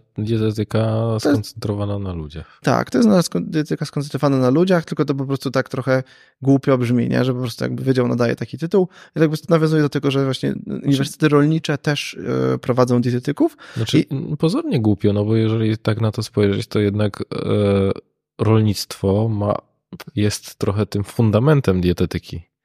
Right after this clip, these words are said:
Speaker 2: W pewnym sensie tak, szczególnie tak historycznie, bo na przykład na S G G W, które uważam, że ma jedną z wiodących dietetyk w Polsce, em, jest, chociaż ja jestem sam po S G G W, no tam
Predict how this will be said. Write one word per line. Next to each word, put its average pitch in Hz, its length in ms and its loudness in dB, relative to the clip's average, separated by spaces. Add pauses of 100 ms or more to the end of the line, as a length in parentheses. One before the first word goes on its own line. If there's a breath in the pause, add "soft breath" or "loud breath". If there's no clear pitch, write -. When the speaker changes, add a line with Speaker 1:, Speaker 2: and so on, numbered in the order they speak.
(280)
Speaker 2:
W - 100 -18
pewnym 139 400 4
sensie 131 520 0
tak, 151 480 -2
szczególnie 139 500 2
tak 127 180 -4
historycznie, 135 880 -2 (480 loud breath)
bo 127 80 0
na 135 100 2
przykład - 560 -4 (100)
na 123 260 2
S 123 160 2
G 127 160 -8
G 131 160 4
W, 123 260 2 (560 soft breath)
które 131 300 4
uważam, 127 300 2
że 123 100 -2
ma 127 140 2
jedną 123 220 2
z 120 60 -8
wiodących 123 500 0
dietetyk 117 580 -8
w - 260 -20
Polsce, 123 640 -2 (480 soft breath)
em, 123 1000 2 (120)
jest, 127 720 0
chociaż 131 200 -4
ja 135 40 2
jestem 117 220 0
sam 113 220 -4
po 117 100 -6
S 123 100 -8
G 123 180 -8
G 123 80 -2
W, 117 140 -4
no 120 80 -4
tam 120 240 -6